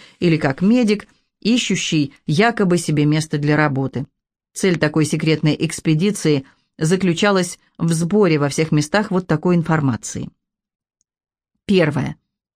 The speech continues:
Местные власти. Второе. Связи с заграницей. Третье. Доходы. Четвёртое. Население. Пятое. Военные силы. Шестое. Территория. Седьмое. Торговля. Восьмое. Промышленность.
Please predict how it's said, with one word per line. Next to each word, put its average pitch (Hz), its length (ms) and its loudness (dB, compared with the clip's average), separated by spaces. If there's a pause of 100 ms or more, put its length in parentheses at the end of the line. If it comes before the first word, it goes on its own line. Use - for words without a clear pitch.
Местные 175 480 2
власти. 143 580 -2 (540)
Второе. 185 520 2
Связи 165 440 0
с 139 60 0
заграницей. 151 840 0 (400)
Третье. 185 480 0
Доходы. 180 680 0 (440)
Четвёртое. 196 800 0 (100)
Население. 185 920 2 (360)
Пятое. 254 560 0
Военные 180 560 2
силы. 156 500 0 (260)
Шестое. 240 560 2
Территория. 175 880 0
Седьмое. 226 500 2
Торговля. 160 720 0 (260)
Восьмое. 214 520 2
Промышленность. 196 840 0